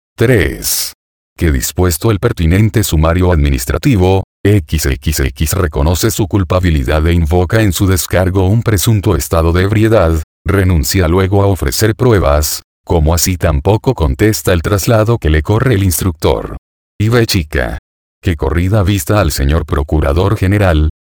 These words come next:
dictamina aconsejando la aplicación al agente X X X de la sanción como medida disciplinaria de quince, quince días de suspensión sin goce de sueldo,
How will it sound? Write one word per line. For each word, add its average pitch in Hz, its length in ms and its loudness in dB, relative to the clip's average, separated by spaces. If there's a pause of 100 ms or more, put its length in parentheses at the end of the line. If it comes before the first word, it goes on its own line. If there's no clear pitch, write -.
dictamina 101 680 0
aconsejando 87 800 0
la 98 160 2
aplicación 98 600 0
al 82 120 2
agente 95 520 2
X 78 280 -2
X 69 320 -2
X 82 640 0 (220)
de 82 160 0
la 80 80 0
sanción 107 420 0
como 85 260 2
medida 87 420 0
disciplinaria 85 760 0
de 76 100 0
quince, 95 500 2 (220)
quince 90 720 2 (260)
días 98 360 0
de 92 100 2
suspensión 90 760 0
sin 78 180 0
goce 95 320 0
de 98 100 2
sueldo, 87 540 2